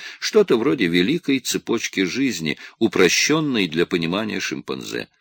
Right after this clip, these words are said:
Они, разумеется, уже видели насекомых, лягушек, кошек и собак, поэтому захотели, чтобы Дэйв показал им Бога.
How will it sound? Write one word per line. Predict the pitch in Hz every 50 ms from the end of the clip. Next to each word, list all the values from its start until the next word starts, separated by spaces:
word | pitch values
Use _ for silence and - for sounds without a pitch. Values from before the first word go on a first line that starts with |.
| _ _ _ _ _ _ _ _ _ _ _ _ _ _ _ _ _ _
Они, | - 131 175 196 180
разумеется, | 156 120 - 113 113 123 131 127 - - -
уже | 98 92 95 92
видели | 80 76 73 69 60 65 64 65
насекомых, | 64 64 67 - - - - - 95 120 143 143 127 - -
лягушек, | 71 67 71 - - 87 123 143 - - - - _ _
кошек | - 107 104 - - - - -
и |
собак, | - - - 60 65 - 165 180 - - - - - - - _
поэтому | - 123 156 160 - 170 180 170
захотели, | 151 165 - - 175 - - 175 180 185 185
чтобы | 160 - - 147 131 127 117
Дэйв | 92 78 80 131 170 208 196 - -
показал | - 120 - - 120 110 107 117 139 165 185 175
им | - - 123 147 156 147
Бога. | 120 95 87 98 101 95 92 85 80 92 92 -